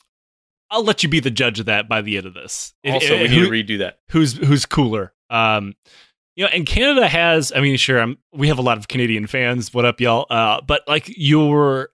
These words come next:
Speaker 1: uh, martial history isn't exactly known, uh, because everybody likes to think of Canada as, like, friendly people, which they are.
Speaker 2: Sorry.
Speaker 1: Yeah, uh, but, like, also, like, the longest sniper shots in history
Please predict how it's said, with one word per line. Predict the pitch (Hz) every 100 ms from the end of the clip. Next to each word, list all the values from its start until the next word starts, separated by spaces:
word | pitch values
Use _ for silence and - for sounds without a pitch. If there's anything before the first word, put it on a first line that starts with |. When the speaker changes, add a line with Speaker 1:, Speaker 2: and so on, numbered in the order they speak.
| -
Speaker 1:
uh, | 117 113
martial | 165 208 147
history | 139 - 131 117
isn't | 131 131
exactly | 131 113 131 120 127
known, | 107 110 143 208 214 _ _ _ _ _ -
uh, | 113 113
because | 123 143
everybody | 151 156 147 147
likes | 143 -
to | 131
think | 143 123
of | 107 _ -
Canada | 139 127 131
as, | 131 127
like, | 120 113 110 _ _ _
friendly | 123 117 123
people, | - 120 127 120
which | 165 -
they | 131 98
are. | 101 101
Speaker 2:
Sorry. | 214 226 202 196 _ _
Speaker 1:
Yeah, | 160 170 104
uh, | 101 139 127 123 120
but, | 110 156
like, | 143 127 120 -
also, | 131 - 147
like, | 127 113
the | -
longest | 123 131 131 135
sniper | - 131 127 123
shots | 143 123 -
in | 107
history | 123 - 143 143